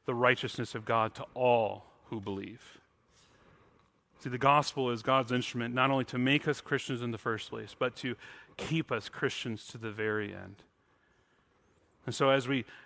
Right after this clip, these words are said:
kind of end our time in Romans one, we're going to move our time into the Lord's Supper.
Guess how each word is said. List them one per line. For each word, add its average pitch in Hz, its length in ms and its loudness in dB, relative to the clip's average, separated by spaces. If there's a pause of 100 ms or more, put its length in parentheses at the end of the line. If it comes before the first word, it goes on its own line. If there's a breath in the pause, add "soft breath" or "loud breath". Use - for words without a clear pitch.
(260 loud breath)
kind 139 180 2
of 120 140 -6 (600 soft breath)
end 156 240 6
our 131 120 6
time 143 360 4
in 131 100 2
Romans 131 400 2
one, 127 260 2
we're 127 100 2
going 127 180 2
to 120 80 0
move 131 600 2
our 127 180 4
time 123 280 2
into 117 160 -4
the 110 60 -4
Lord's 110 260 0
Supper. 107 400 -10